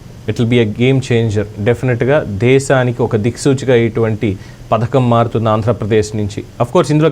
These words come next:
కేంద్ర ప్రభుత్వం ఇచ్చినటువంటిది కూడా ఉంది. ఆయుష్మాన్ భారత్ దానికి కూడా లింక్ అవుతుంది కాబట్టి కేంద్ర బడ్జెట్ కూడా దీంట్లో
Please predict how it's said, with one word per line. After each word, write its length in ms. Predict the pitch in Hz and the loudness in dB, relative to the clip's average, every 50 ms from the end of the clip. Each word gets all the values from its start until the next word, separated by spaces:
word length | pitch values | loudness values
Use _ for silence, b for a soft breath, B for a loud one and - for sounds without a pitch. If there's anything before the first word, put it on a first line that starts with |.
| - 131 | 2 2
కేంద్ర 240 | 123 127 143 160 165 156 | 2 2 2 2 0 0
ప్రభుత్వం 320 | 160 156 160 156 156 160 151 | 0 0 0 0 2 0 -2
ఇచ్చినటువంటిది 560 | 143 - - 143 139 143 139 135 131 139 127 127 139 | -2 -2 -2 -2 0 0 0 0 0 0 -2 0 2
కూడా 140 | 135 139 139 135 127 | 2 4 4 2 2
ఉంది. 160 | 127 127 117 107 | 2 2 4 4
ఆయుష్మాన్ 420 | 110 120 127 127 - 147 139 131 120 117 | 4 2 0 0 -2 0 0 2 2 2
భారత్ 340 | 127 123 127 120 - - 117 110 101 B B B B B B B - - - - - - - 120 120 | 2 2 2 0 -2 -2 -2 -2 -2 B B B B B B B -20 -20 -20 -20 -12 -6 -2 0 2
దానికి 220 | 120 127 139 131 120 | 2 4 4 4 4
కూడా 120 | 139 123 117 120 | 4 4 4 4
లింక్ 200 | 117 127 120 139 135 | 4 2 2 2 2
అవుతుంది 300 | 131 131 131 120 120 107 113 | 2 4 2 2 2 4 2
కాబట్టి 340 | 107 107 107 104 104 156 131 104 - - | 4 4 2 0 2 0 0 0 0 0
కేంద్ర 220 | 117 120 120 131 120 120 | 0 0 2 2 2 2
బడ్జెట్ 280 | 117 110 139 131 120 - - | 2 2 2 0 0 0 0
కూడా 160 | 127 117 120 110 117 | 0 2 2 2 0
దీంట్లో 280 | 113 113 110 120 113 | 0 0 0 0 2